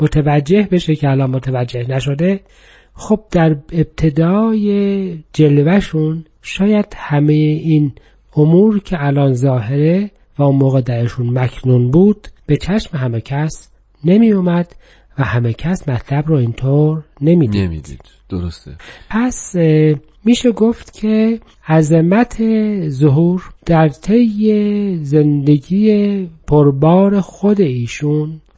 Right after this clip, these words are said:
Speaker 1: و ثمرات بعد از اون به تدریج جلوه کرده و آشکار شده.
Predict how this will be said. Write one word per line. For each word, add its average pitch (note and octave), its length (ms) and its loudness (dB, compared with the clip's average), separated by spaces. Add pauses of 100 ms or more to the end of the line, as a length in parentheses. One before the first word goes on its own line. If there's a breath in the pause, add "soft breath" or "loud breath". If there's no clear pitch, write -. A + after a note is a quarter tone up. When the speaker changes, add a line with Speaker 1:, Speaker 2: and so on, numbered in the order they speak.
(300)
Speaker 1:
و G#3+ 220 2
ثمرات E3+ 920 0
بعد D#3 520 -2
از D3 360 -2
اون G#3 440 2 (200)
به D#3+ 180 2
تدریج E3 720 -2 (200)
جلوه D3+ 500 2
کرده D#3 640 -2
و C#3 60 -6
آشکار C#3 760 -4
شده. B2+ 300 -10